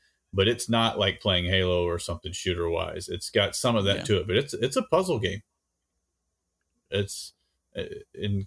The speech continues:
Speaker 1: ki-, kinda in the same way that Zelda might be, like, a puzzle game. Kinda, like, it's,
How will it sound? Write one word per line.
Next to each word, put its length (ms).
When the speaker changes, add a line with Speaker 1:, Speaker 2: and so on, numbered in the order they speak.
Speaker 1:
ki-, 260
kinda 260
in 80
the 60
same 240
way 160
that 140
Zelda 340
might 240
be, 300
like, 180
a 60
puzzle 320
game. 180
Kinda, 220
like, 160
it's, 300